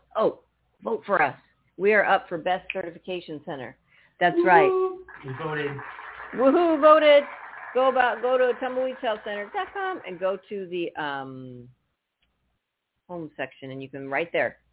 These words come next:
Speaker 1: It says, I don't know why they did this. It makes it look like Valentine's Day, doesn't it? Does that not look like a Valentine's Day ad? It's very confusing for people. We love Tucson. Well, that's great. Vote for us. The best of, it's the best of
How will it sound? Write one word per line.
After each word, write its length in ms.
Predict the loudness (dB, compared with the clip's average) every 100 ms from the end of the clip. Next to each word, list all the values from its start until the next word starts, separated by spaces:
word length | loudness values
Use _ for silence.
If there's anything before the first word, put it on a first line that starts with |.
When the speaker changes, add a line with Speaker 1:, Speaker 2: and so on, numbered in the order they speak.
| _ _
Speaker 1:
It 60 | -12
says, 80 | -12 _ -20 -20 -12
I 80 | -4
don't 160 | -2 2
know 120 | 2
why 300 | 4 4 2
they 160 | 0 -2
did 220 | -2 -2
this. 180 | -4 -8 _ _ _ _ _ -14
It 120 | -8
makes 280 | -6 -6 -6
it 80 |
look 180 | -6 -6 -6
like 220 | -6 -4
Valentine's 540 | -6 -6 -10 -12 -14 -12
Day, 100 | -10
doesn't 300 | -10 -8 -10
it? 160 | -10 _ _ -14
Does 140 | -8
that 120 | -8 -8
not 180 | -8
look 120 | -8 -8
like 160 | -8
a 60 | -6
Valentine's 560 | -6 -6 -8 -12 -12 -8
Day 140 | -6
ad? 220 | -4 -6 -10 _ _ _ _ _
It's 100 | 0
very 240 | 2 2
confusing 560 | 0 -6 -4 -4 -6 -12
for 80 | -16
people. 400 | -16 -18 -20 -20 _ _ _ _ _ _ _ _ -12
We 100 | -6
love 180 | -6 -6
Tucson. 340 | -12 -12 -14 -20 _ _ _ _ _
Well, 260 | -14 -12 -10
that's 160 | -10 -12 _
great. 320 | -6 -6 -6 -8
Vote 220 | -8 -8
for 100 | -8
us. 120 | -10 -12 _ _ _ _ _ _ -14
The 60 | -6
best 280 | -6 -4
of, 120 | -4 -4
it's 200 | -6 -6
the 60 | -2
best 280 | -2 -2
of 100 | -10